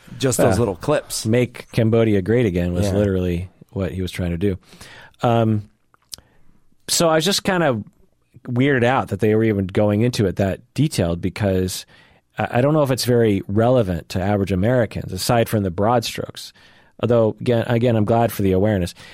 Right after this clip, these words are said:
Speaker 2: Also, they didn't critique Milgram's electroshock experiment very well. Y-, you know, they, do you remember when
Speaker 1: Yeah.
Speaker 2: they did that?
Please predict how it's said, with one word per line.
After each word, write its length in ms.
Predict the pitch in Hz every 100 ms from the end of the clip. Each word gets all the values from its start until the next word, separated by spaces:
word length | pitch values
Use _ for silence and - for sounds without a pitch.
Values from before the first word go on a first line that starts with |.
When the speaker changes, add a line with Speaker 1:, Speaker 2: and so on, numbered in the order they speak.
| - -
Speaker 2:
Also, 460 | 151 147 160 135 - - _ -
they 120 | 135
didn't 200 | 160 143
critique 540 | - 139 - 147 139
Milgram's 480 | 117 117 123 127 117
electroshock 720 | 120 113 - 107 - 110 113
experiment 580 | 117 - - 127 131 135 -
very 260 | 127 135 143
well. 380 | 147 151 156 - - - - -
Y-, 300 | - - -
you 100 | -
know, 280 | 123 117 113 - -
they, 340 | 120 113 113 -
do 60 | 113
you 60 | 120
remember 220 | 120 117
when 100 | 120
Speaker 1:
Yeah. 80 | 104
Speaker 2:
they 40 |
did 200 | 98 107
that? 260 | 107 107